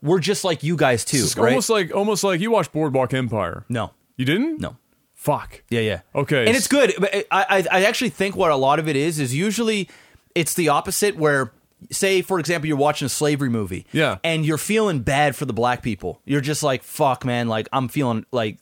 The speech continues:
Speaker 1: that's just terrible. I can't believe what they went through, blah, blah, blah." It makes white people almost look like monsters.
Speaker 2: Yeah.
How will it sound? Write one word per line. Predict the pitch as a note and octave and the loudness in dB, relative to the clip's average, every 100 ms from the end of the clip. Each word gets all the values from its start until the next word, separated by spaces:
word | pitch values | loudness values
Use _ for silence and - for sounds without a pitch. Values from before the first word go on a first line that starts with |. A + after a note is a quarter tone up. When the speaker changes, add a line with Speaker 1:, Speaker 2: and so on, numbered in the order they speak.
| - | -2
Speaker 1:
that's | C#3 B2 | -2 -2
just | B2+ | -6
terrible. | - B2 A#2+ A2+ | -4 -2 -2 -2
I | G2+ | -2
can't | - C3 | -4 -6
believe | A#2+ B2 G#2+ | -4 -4 -2
what | G#2 | -4
they | G2+ | -4
went | A2 A#2 | -2 -4
through, | - A2+ G#2+ - - - | -2 -4 -4 -12 -20 -4
blah, | B2+ B2 | 0 2
blah, | A2 | 0
blah." | G#2 A2+ | 0 0
It | A#2 | 0
makes | C#3 - | -2 0
white | A#2 B2 | 0 0
people | B2 B2 A2 | -2 -4 -2
almost | A2+ A#2 - | 0 -2 -2
look | A#2 A2+ | -2 0
like | G#2 - | -2 -2
monsters. | G#2+ A2 B2 - E2 - - | 0 0 0 -6 -10 -12 -6
Speaker 2:
Yeah. | C#3+ B2+ | -2 -2